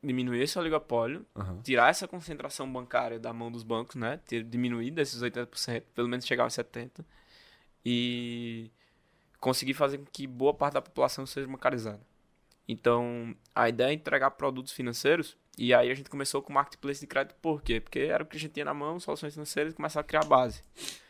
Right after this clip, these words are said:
Speaker 1: Então, a gente já tinha uma estrutura, a empresa, a Alan tinha já uma empresa de crédito, né? Que já tinha estrutura de soluções financeiras, de correspondência, já tinha certificações, já tinha tudo conectado ao banco.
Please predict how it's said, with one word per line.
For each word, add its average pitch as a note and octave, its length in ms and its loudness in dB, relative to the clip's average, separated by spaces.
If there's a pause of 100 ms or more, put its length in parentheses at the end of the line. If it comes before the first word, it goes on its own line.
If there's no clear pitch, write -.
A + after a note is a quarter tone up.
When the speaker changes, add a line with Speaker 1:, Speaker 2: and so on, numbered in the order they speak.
(340)
Speaker 1:
Então, B2 240 0
a C3+ 40 4
gente C3 160 -4
já C#3+ 100 8
tinha D3+ 200 -2
uma E3+ 80 -2
estrutura, C#3+ 480 -2 (840)
a B2+ 140 2
empresa, B2 400 2 (240)
a - 100 2
Alan B2 240 6
tinha A#2+ 220 -4
já A#2+ 140 -2
uma C#3 100 -2
empresa A#2+ 260 -4
de A#2 60 -10
crédito, C3 460 -2 (220)
né? - 260 0 (380)
Que - 120 -8
já B2+ 120 10
tinha C#3+ 280 -4 (200)
estrutura C3 360 0
de - 60 -6
soluções B2 300 4
financeiras, B2+ 640 -4
de A#2 60 -20
correspondência, A#2+ 840 -8
já A#2+ 80 -10
tinha A#2 160 -10
certificações, B2+ 760 -2
já B2+ 80 -2
tinha B2 220 -6
tudo A#2+ 140 -16
conectado B2+ 360 -2
ao C#3 60 2
banco. C3+ 320 0